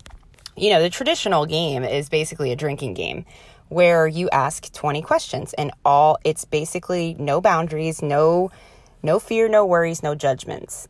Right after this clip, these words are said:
Anything that's said at that moment can no longer be held against the other person.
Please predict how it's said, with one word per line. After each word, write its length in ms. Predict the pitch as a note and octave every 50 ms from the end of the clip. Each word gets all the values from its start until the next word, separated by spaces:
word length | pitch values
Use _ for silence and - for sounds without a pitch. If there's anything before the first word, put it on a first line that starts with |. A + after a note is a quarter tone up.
| -
Anything 460 | - D3+ E3 F3+ G#3+ G#3 - A#3 A3+ G#3+
that's 200 | G3+ F3 - -
said 380 | - - F3+ E3+ D#3 D3 D3
at 280 | - - - C#3+ - -
that 240 | - C#3 C#3 D#3 -
moment 600 | G3 G3 F#3+ G#3 G#3 E3 C#3 A#2+ - - - - -
can 220 | - - E3 D#3+ D#3
no 160 | D3 D3 D#3+
longer 400 | D#3+ D3+ D3 D3+ D#3+ D#3+ D#3+ D3+
be 120 | - C#3
held 380 | C3+ - - D#3 D#3+ D3+ D3+ -
against 480 | - C#3+ C3+ C#3+ C3+ C3+ - - -
the 120 | - - -
other 160 | C3 B2+ C3
person. 600 | - - B2+ A#2+ - - - - - - -